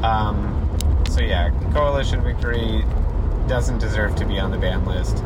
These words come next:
There are a lot of cards that are, like, not, not that good anymore, um, that should be taken off. There are some cards that really should be banned that are kind of,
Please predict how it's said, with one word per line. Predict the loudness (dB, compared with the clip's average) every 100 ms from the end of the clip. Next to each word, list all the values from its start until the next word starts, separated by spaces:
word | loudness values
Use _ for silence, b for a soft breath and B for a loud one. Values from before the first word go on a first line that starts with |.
| 0
There | 0
are | 0
a | 0
lot | 0 0
of | 0
cards | 0 0 0 0
that | 0 2
are, | 0 0 0 0 0
like, | 0 0 0 0 0 0
not, | 0 0 0 0 0 0 0 0 0 0 0 0 0 0
not | 0 2 2
that | 2 2 2
good | 0 0
anymore, | 0 0 0 0 2 2 2 2
um, | 0 0 0 2 2 2 2 2 2 2 2 0
that | 0 0
should | 0
be | 0 0
taken | 0 0 2
off. | 0 0 0
There | 0
are |
some | 0 0 2
cards | 2 2 0 0
that | 2 2 2 0 0 0 0 0 0 0 0
really | 0 0
should | 0 0 2
be | 0 0
banned | 0 0 0 0 0 0
that | 0 0
are | 0 2 2 0 0 0 0 0
kind | 0 0
of, | 0